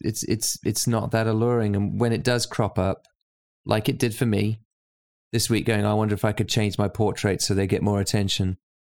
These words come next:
Like that, that ugly thought popped in my head. At least I hopefully by now have the self-awareness to at least keep myself on track, have a little wobble, and then I remind myself, "No, there's more im-,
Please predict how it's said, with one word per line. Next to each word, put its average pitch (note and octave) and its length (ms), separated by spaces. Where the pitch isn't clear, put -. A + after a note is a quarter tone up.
Like A2 180
that, G#2 300
that G#2 200
ugly G#2 340
thought G#2+ 280
popped A2 280
in G#2 80
my G2 140
head. G2 260
At G2 100
least A2+ 340
I G#2+ 120
hopefully A#2 440
by G#2 180
now G2+ 200
have G2 160
the G2 80
self-awareness G2 640
to - 100
at G2 60
least A2 200
keep - 160
myself G2 460
on F#2+ 100
track, G2 440
have G2+ 240
a G2+ 60
little G2+ 240
wobble, G2 380
and G#2 120
then G2+ 80
I G2+ 40
remind G2 340
myself, G2+ 280
"No, G#2+ 140
there's G2 160
more G2+ 180
im-, F2+ 160